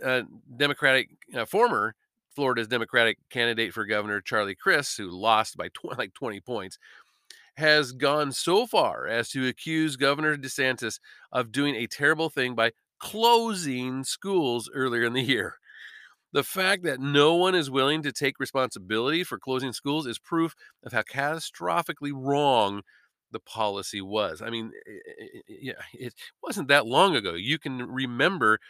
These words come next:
that when DeSantis opened up Florida's schools, he was blasted for it. He, he was, he was called a murderer. He was called all kinds of names. He, it, there, there were so many things going on. "Well, you know, um,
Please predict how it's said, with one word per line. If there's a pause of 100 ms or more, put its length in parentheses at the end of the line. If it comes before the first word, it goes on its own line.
(220)
that
when
DeSantis (400)
opened
up
Florida's
schools,
he
was (200)
blasted
for
it. (340)
He,
he
was,
he
was
called
a
murderer. (480)
He
was
called
all
kinds
of
names.
He,
it, (200)
there,
there
were
so
many
things
going
on.
"Well,
you
know,
um,